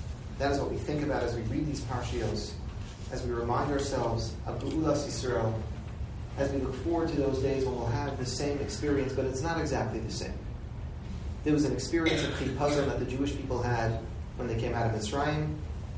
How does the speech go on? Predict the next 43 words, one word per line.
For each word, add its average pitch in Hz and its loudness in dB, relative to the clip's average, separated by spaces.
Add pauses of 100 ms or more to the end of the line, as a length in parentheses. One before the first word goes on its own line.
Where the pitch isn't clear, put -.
(360)
when 110 0
they 110 2
had 113 4
the 113 0
experience 127 0
of 92 -6
Mordechai 123 0
and 107 2
Esther. 143 0 (840)
That 123 -2
is 120 -2
not 143 0 (260)
the 131 0
experience 127 2
that - 0
we 135 0
have 113 0
today. - -2 (1120)
But 139 0
how 117 -2
meaningful 151 0
it - -2
is, - 0 (380)
how 107 -6 (160)
painful, 185 -2
but - 0
how - 0
meaningful 147 0
it 113 0
is, 104 -2 (840)
that 123 0
the 127 -2
Ribono 131 2
Shel 127 0
Olam 120 0
gives - 2
us 120 2
the 123 0
opportunity 113 -2
to 107 -4
be 117 -2
a 113 0 (160)
part, - 0